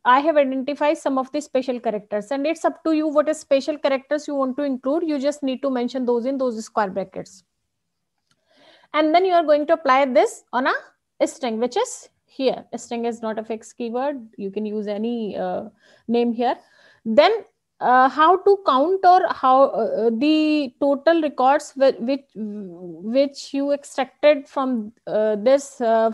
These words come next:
find all function, you can simply apply a length function for that. So that's what I did here. And once you run it, you see you have total eleven uppercases. So you can count those from here,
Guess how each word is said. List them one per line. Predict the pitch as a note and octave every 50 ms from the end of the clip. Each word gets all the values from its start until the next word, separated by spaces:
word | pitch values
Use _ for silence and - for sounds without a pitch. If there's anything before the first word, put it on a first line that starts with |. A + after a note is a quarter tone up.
| - C4+
find | A#3+ A#3+ B3 C4+
all | C#4+ C#4
function, | - - A#3+ A#3 A#3+ - D#4 F4 G#4 - _ _ _ _ -
you | D4+
can | D4+ F4 E4+ F4
simply | F4 F4 D#4 C#4+ - D4+ D#4+
apply | D#4 D#4 - C4+ C4 C4+ C#4+
a | D4+
length | D4 C4+ B3+ C4 B3+
function | - B3 A3+ A3+ - A#3+ A3+
for | G#3+ A3+ G3+
that. | F#3+ F3+ D#3+ D3+ F3 _ _ _ _ _
So | - C4
that's | A#3 B3 C4 C4+ -
what | C#4 C4+ B3+ C4
I | C4 C4 A#3+ A3
did | A#3 A#3+
here. | A3+ C4 C4 C#4 E4 G#4 - - _ _ _ _ _ _ -
And | A#3 B3 B3 A#3+
once | C4+ C#4+ E4 F#4 F4+ -
you | F#4+ F#4+ F#4
run | E4 C4 A#3+ B3 B3+
it, | D#4 G#4+ - - - _ _ _ _ _ _ _ _ _ _ _ _ _ _ _ _ _ _ _ _ _ _ _ _ _ _ _ _
you | - A#3 C#4 E4 E4+
see | E4 - F4 F4+ F#4+ F#4+ - _ _ _ _ _ -
you | B3+ C#4 D#4 D#4+
have | D#4 D#4+ D4+ D4+ -
total | D4 C#4 C4+ - D4+ - - -
eleven | C4 B3+ A#3+ A#3+ A3+ C4+ C#4+
uppercases. | D4 C#4 C#4+ C#4+ C#4 - C#4 C#4 C#4 - E4 F#4
So | F#4 - - - - - C4
you | B3+ B3 B3
can | A#3 B3+ B3+ B3+
count | B3 A#3+ A3 A3+ B3 B3+ B3 -
those | - A#3 A#3 B3 A#3+
from | - B3 A#3+ B3
here, | G#3+ A3+ G#3+ A3 B3+ E4+